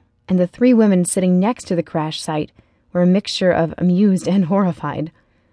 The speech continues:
Appearing at that moment in the doorway and looking anything but amused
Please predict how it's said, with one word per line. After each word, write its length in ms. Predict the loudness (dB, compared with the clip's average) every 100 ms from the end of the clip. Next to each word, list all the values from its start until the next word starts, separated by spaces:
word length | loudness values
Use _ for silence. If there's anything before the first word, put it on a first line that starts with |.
| _ _ _ _ _ _ _ _ _ -8
Appearing 480 | 0 4 6 6
at 160 | 4 2
that 180 | 0 2
moment 420 | 2 2 2 0
in 100 | -2
the 60 | -2
doorway 500 | 0 0 0 -4 -4
and 220 | -2 0
looking 380 | 0 -2 -4 -2
anything 480 | 2 2 2 0 -2
but 220 | -2 -2
amused 560 | -2 -2 -2 -4 -8 -18